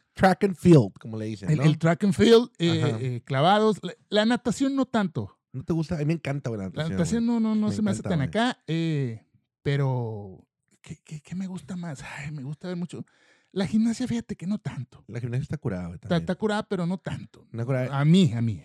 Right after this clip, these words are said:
Speaker 2: ¿no?
Speaker 1: Eh, eh, fíjate que yo antes era muy fan, güey, de las Olimpiadas de, de niño, güey. Y aunque no soy fan del fútbol, me atrapó el, el mundial, güey. Los mundiales no sé por qué me atrapan, güey. O sea, se me hace que es una fiestota.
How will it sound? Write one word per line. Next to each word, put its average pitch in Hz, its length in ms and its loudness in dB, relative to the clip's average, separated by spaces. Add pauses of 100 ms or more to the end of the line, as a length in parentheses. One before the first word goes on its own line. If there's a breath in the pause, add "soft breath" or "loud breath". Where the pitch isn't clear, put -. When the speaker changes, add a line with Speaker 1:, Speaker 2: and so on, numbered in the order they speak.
(100)
Speaker 2:
¿no? 90 140 -16 (380 soft breath)
Speaker 1:
Eh, 202 140 -4
eh, 202 200 -14
fíjate 294 280 -4
que 202 160 -8
yo 175 120 4
antes 208 220 -2
era 240 120 -2
muy 226 240 -4
fan, 151 360 0
güey, 135 280 2
de 110 200 0
las 104 180 -2
Olimpiadas 139 580 -2
de, 117 220 -4
de 101 140 -8
niño, 139 340 -2
güey. 117 240 -6 (1300 soft breath)
Y 170 80 2
aunque 165 160 2
no 165 80 0
soy 220 140 0
fan 226 200 -6
del 220 120 -2
fútbol, 233 420 0 (400 soft breath)
me 147 140 2
atrapó 151 400 2
el, 170 160 -2 (680)
el 175 120 4
mundial, 151 420 4
güey. 156 120 -2
Los 143 100 0
mundiales 147 340 2
no 202 80 -4
sé 180 100 -6
por - 160 -8
qué 185 100 -4
me 190 100 0
atrapan, 175 440 -6
güey. 123 140 -4
O 120 60 -2
sea, 127 240 0
se 139 80 -4
me 123 60 -2
hace 135 140 -4 (220)
que 151 80 -6
es 131 60 -10
una 170 140 -4
fiestota. 147 600 -6